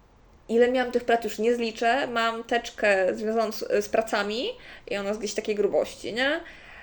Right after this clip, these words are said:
A jakby nawet w tym nie wliczam prac sezonowych, e, typu nalewanie piwa na imprezie. Ale no, prace miałam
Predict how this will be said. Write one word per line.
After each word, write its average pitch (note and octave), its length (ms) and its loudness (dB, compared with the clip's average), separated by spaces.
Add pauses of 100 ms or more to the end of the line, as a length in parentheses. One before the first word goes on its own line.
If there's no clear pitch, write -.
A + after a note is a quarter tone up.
(140)
A - 40 4
jakby G#3 260 4
nawet A3+ 280 0
w - 100 -14
tym A#3 160 0
nie A#3 120 4
wliczam A3 300 0
prac - 260 0
sezonowych, F#3 840 2
e, E3+ 140 2
typu - 200 -6
nalewanie F#3 440 4
piwa D3+ 240 -8
na A#2 160 -2
imprezie. C#3 500 -4 (720)
Ale F#3+ 260 6
no, F#3+ 120 0
prace G3 360 0
miałam E3+ 360 0